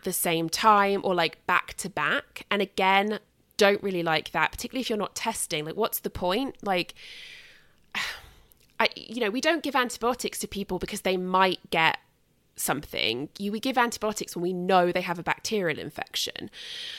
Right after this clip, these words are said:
Um, so that wasn't great. And also that could be why they were cranky as well, because one of the treatments was, uh, formic acid. Uh, some of the brand names like Mitaway or, uh, Qu-, Quick Strips. Um, and that can make them cranky.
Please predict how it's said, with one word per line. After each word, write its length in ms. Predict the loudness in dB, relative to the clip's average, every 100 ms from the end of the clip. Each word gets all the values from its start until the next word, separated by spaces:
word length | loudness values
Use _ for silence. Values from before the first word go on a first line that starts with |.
| -16 -6
Um, 240 | 2 4 4
so 120 | 2
that 160 | 2 2
wasn't 300 | 2 -2 -4
great. 440 | 2 2 2 0
And 120 | 2 2
also 220 | -2 0
that 200 | 0 0
could 160 | -2 -4
be 100 | 0
why 140 | 2
they 120 | 2
were 80 | -2
cranky 420 | -2 -4 -4 -4
as 140 | -4 2
well, 280 | 4 4
because 280 | 2 -4 -4
one 180 | -2 0
of 140 | -2 -2
the 160 | -4 -2
treatments 540 | -2 -4 -4 -8 -6
was, 180 | -6 -2
uh, 180 | -2 -4
formic 500 | 0 0 2 0 0
acid. 680 | -2 -2 -6 -4 -6 -6 -6 0
Uh, 540 | 2 2 0 -2 -4 -8 -16 -18 -18 -8
some 160 | -2
of 60 | -2
the 60 | 2
brand 260 | 2 4
names 240 | 2 -2 -2
like 140 | -4
Mitaway 1000 | 0 0 -2 -4 -4 -2 0 0 -2 -4 -4
or, 280 | -4 -4
uh, 600 | -4 -4 -6 -8 -10 -12 -14 -18
Qu-, 180 | -18 -18 _
Quick 280 | -4 -4 -4
Strips. 600 | -6 -4 -4 -4 -8 -8 -8 -16 -16 -18 -6 2
Um, 180 | 4 4
and 180 | 2
that 180 | 2 2
can 280 | 0 -4 -4 _ _ _ -4
make 360 | -2 -2 -4
them 140 | -6 -6
cranky. 800 | -2 -2 -2 -6 -10 -8 -10